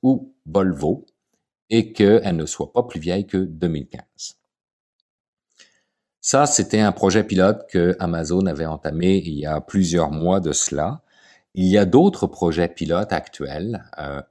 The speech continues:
encore une fois avec la marque Volvo d'ailleurs, qui ont décidé de tester l'échange de données en temps réel,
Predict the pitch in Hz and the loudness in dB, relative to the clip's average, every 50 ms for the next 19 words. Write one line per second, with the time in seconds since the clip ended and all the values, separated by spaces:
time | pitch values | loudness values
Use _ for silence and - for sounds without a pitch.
0 | _ - 90 85 - 123 123 117 98 - - 113 127 135 107 92 - - - 85 | _ -10 -10 -2 0 2 4 4 2 2 4 4 4 4 4 2 0 -2 -2 0
1 | 82 90 90 - - 78 73 71 85 110 117 95 73 71 76 76 82 117 131 101 | 0 0 -2 -2 -6 -10 -4 0 2 2 2 2 0 -4 -4 -2 -2 0 0 -2
2 | 78 71 65 65 67 69 80 107 120 - _ _ _ _ - - - _ _ _ | -2 -4 -4 -4 -6 -6 -6 -8 -10 -14 _ _ _ _ -20 -20 -20 _ _ _
3 | _ _ _ _ - - 120 131 139 117 98 87 107 95 - - - 104 90 90 | _ _ _ _ -4 0 2 4 4 4 4 4 2 2 2 0 0 0 0 2
4 | 98 104 113 120 131 139 120 98 87 90 87 90 - - 135 131 - - - - | 4 4 6 6 6 4 2 0 2 2 2 2 2 0 0 2 2 0 0 2
5 | 117 117 123 127 113 101 107 104 - - 117 107 113 117 127 139 139 123 117 101 | 4 4 4 4 4 4 4 2 2 0 0 0 0 0 -2 -4 -4 -4 -2 -2
6 | 92 80 - _ _ _ _ _ _ - 80 95 90 85 104 104 98 101 110 123 | -4 -4 -6 _ _ _ _ _ _ -2 0 0 4 6 6 6 6 6 4 4
7 | 117 98 92 92 - - 131 135 131 117 110 98 87 80 73 71 78 85 98 113 | 2 2 2 0 0 2 2 2 4 4 4 4 2 2 0 -2 -4 -4 -6 -6